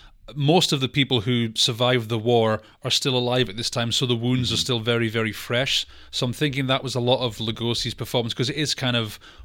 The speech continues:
Speaker 1: over the top. He delivers it in that very theatrical way. I think a lot of films during this time, I first really noticed it when my wife and I watched King Kong from nineteen thirty-three, and you think,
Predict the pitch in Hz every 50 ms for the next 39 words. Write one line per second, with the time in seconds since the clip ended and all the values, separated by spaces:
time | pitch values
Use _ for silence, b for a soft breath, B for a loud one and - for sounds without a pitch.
0 | B B 135 127 120 113 113 110 110 - - 120 113 - 139 123 143 139 151 160
1 | 156 156 123 120 135 123 135 123 127 117 123 127 127 127 120 113 - - 127 123
2 | 120 - - - - 117 110 113 113 113 110 - 165 160 143 147 139 143 147 139
3 | 135 131 113 101 - - - B B B B B B - - - 160 156 151 139
4 | 120 107 - 135 131 123 117 117 110 - - 127 113 107 110 - 131 127 - 196
5 | 190 - - 156 156 147 143 143 143 117 120 - - 135 123 127 131 123 123 120
6 | 117 123 127 120 - - 127 117 123 117 117 117 - - - - - - 139 131
7 | 127 120 - 135 135 147 165 165 156 - 131 127 131 131 127 - 131 120 - -
8 | 127 123 - 123 - - 120 139 151 160 156 B B B B B B B B 143
9 | 143 147 139 - 160 147 139 120